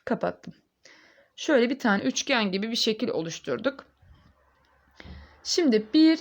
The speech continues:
iki, üç, dört, beş zincir bir daha çektim arkadaşlar. Başını iki kez doladım. Bir, iki, üçüncü tığ battısına battım. Önce bir, sonra iki, sonra iki çektim. Yine bakın yanına bir tane daha yaptık arkadaşlar. Şimdi buna ne yapıyorum? Buna bir tanecik zincir çekip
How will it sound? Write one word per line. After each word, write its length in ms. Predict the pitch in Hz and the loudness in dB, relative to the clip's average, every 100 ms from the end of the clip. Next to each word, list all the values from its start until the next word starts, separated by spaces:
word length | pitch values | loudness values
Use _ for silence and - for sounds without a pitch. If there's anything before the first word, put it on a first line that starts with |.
| - | -4
iki, 300 | 269 - 294 | -6 -2 -2
üç, 400 | 269 269 - - | -2 -4 -4 0
dört, 320 | 269 262 - | 2 2 2
beş 160 | 330 320 | 0 2
zincir 400 | 285 226 220 254 | 2 2 0 -2
bir 100 | 247 | 2
daha 180 | 277 | 4
çektim 400 | 277 233 208 196 | 4 0 0 0
arkadaşlar. 800 | 185 185 185 185 180 - 269 277 | 0 2 0 0 0 2 0 2
Başını 340 | 302 269 240 202 | -2 0 0 0
iki 260 | 214 - | -4 -6
kez 260 | - 294 254 | -2 0 2
doladım. 440 | 285 269 269 269 | 4 4 4 2
Bir, 220 | 269 285 262 | 4 2 0
iki, 180 | - | -4
üçüncü 320 | 269 - 262 285 | -4 0 0 0
tığ 220 | 262 202 | 0 2
battısına 480 | 190 - - 202 220 | 0 -4 -4 -2 2
battım. 420 | 269 269 269 262 - - - - - - | 0 2 0 0 -8 -20 -20 -20 -8 2
Önce 440 | 311 285 220 196 | 4 4 2 0
bir, 100 | 220 | -2
sonra 440 | - 294 262 214 | -2 0 2 2
iki, 140 | 214 262 | -2 -4
sonra 380 | - 262 220 214 | -2 0 0 -2
iki 160 | 214 | -4
çektim. 380 | - 190 - 285 | -4 -4 -2 0
Yine 260 | 302 277 247 | 2 4 2
bakın 300 | 240 233 - - - _ 349 | 0 -2 -6 -20 -20 _ -2
yanına 260 | 311 254 | 2 2
bir 80 | 262 | 2
tane 240 | - 247 | 2 2
daha 120 | 240 247 | 4 4
yaptık 380 | 202 202 - | 2 -2 -2
arkadaşlar. 840 | 202 185 190 180 - 226 262 302 - _ - - - - | 0 0 2 0 2 0 0 0 -10 _ -20 -20 -20 -10
Şimdi 260 | - 359 349 | -4 -2 2
buna 180 | 359 | 2
ne 80 | 359 | 4
yapıyorum? 560 | 370 349 294 233 269 403 - - | 4 2 2 4 4 0 -8 -2
Buna 180 | 359 349 | 2 2
bir 100 | 349 | 2
tanecik 400 | 370 320 277 262 | 4 4 4 0
zincir 340 | 262 320 339 | 2 2 2
çekip 380 | 330 269 247 359 | 2 0 0 -4